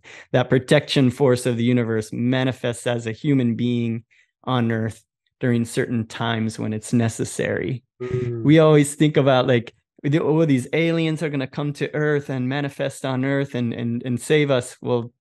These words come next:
Speaker 1: these aliens have been manifesting on earth in every age over and over. They're called Jesus Christ,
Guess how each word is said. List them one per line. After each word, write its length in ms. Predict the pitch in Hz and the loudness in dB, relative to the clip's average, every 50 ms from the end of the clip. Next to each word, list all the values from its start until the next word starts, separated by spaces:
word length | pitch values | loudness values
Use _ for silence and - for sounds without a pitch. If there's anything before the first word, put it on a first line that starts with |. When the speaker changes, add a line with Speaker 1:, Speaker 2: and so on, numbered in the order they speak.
| _ _ - | _ _ -4
Speaker 1:
these 160 | 147 160 156 | -2 0 2
aliens 400 | 170 180 196 196 185 165 143 139 | 4 4 4 4 4 2 2 2
have 120 | 143 135 127 | 0 -2 -2
been 140 | 131 127 | 0 0
manifesting 640 | 127 131 139 139 127 - 139 131 131 - - 135 120 | 0 0 0 -2 -4 -4 -4 -4 -4 -6 -6 -6 -6
on 220 | 120 117 120 123 135 | -4 -4 -4 -2 -2
earth 340 | 143 139 127 123 - _ _ _ _ _ _ 147 | 0 0 -2 -4 -6 _ _ _ _ _ _ -6
in 240 | 127 143 139 131 | -4 -2 0 2
every 360 | 135 147 156 143 147 139 127 - | 2 2 2 2 0 0 0 0
age 440 | - 139 143 127 117 113 - - - | 0 0 0 0 -2 -4 -8 -10 -8
over 280 | - 143 143 123 127 120 | -6 -4 -4 -4 -4 -4
and 100 | 120 127 | -2 -2
over. 240 | 135 123 113 113 113 | -4 -4 -6 -6 -6
They're 140 | 117 117 | -8 -8
called 360 | - - - 123 117 107 127 110 | -6 -2 -2 -2 -2 -2 -4 -4
Jesus 380 | 123 127 127 120 120 113 - | -2 -2 -2 -2 -4 -8 -10
Christ, 500 | - - 127 123 127 131 131 - - _ | -6 -2 0 0 0 -2 -4 -8 -16 _